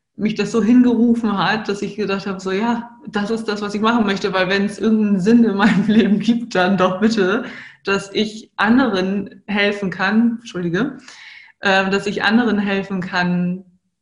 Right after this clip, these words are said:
das auch zu erleben und auch zu machen, weil all unser Leben einfach so viel leichter werden kann, wenn wir uns ein bisschen mit den Dingen auseinandersetzen und da hinschauen.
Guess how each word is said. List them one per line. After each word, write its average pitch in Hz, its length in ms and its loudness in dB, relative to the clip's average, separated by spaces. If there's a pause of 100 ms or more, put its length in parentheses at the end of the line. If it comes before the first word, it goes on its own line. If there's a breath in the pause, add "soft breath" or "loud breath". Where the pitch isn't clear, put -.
(140)
das 170 220 -6
auch 254 320 0
zu - 120 -4
erleben 170 420 0
und 180 120 -6
auch - 220 -4
zu 233 100 -4
machen, 180 360 -2
weil 175 400 0
all - 280 -2
unser 190 260 -2
Leben 196 280 -2
einfach 180 460 -4
so 277 240 -4
viel 285 120 -4
leichter 277 380 -2
werden 202 260 -4
kann, 185 360 -4
wenn 202 180 0
wir 208 160 -2
uns 196 220 -4
ein 196 80 -2
bisschen 220 500 2
mit 196 140 -4
den 202 160 -4
Dingen 220 180 2
auseinandersetzen 190 880 -2
und 180 140 -6
da 175 80 -4
hinschauen. 214 760 -2